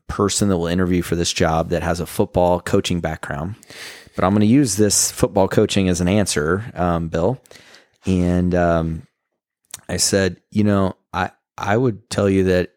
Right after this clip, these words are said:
if I had it my way, we would look like a football coaching staff." And he was like, "What do you mean?" And I said, "Most of the time in really good football programs, they grow organically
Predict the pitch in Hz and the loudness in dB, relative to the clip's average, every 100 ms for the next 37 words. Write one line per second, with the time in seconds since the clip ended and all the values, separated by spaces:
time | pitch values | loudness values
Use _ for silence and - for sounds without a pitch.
0 | - 98 - 101 120 101 87 104 127 80 | -10 -6 -2 2 2 2 0 0 0 0
1 | 85 95 90 92 95 90 92 - 95 98 | 0 0 0 2 0 0 0 0 0 0
2 | - 151 - 78 71 - 69 - 71 71 | 0 0 -2 -4 -8 -8 -8 -6 -6 -6
3 | - 87 95 87 80 85 98 92 85 110 | -8 -6 -4 -4 -4 -2 0 0 -2 -2
4 | 107 - _ _ - _ - _ _ _ | -2 -4 _ _ -20 _ -20 _ _ _
5 | - 90 90 - 92 92 - _ _ _ | -6 -2 0 0 0 -2 -6 _ _ _
6 | _ _ _ _ 98 95 101 120 139 - | _ _ _ _ -6 0 2 2 0 -4
7 | 104 95 - 98 90 85 87 87 98 98 | -2 -2 -2 -2 -2 -6 -6 -2 0 0
8 | 92 90 - 90 78 80 - 80 78 - | 0 -4 -4 -4 -4 -8 -10 -12 -12 -14
9 | 78 85 - _ _ _ _ _ - 92 | -14 -14 -16 _ _ _ _ _ -2 -2
10 | 90 - 98 104 107 110 - 92 82 90 | 0 -4 0 2 4 2 0 -6 -2 0
11 | 104 98 - 80 82 87 | 0 -2 -4 -6 -4 -6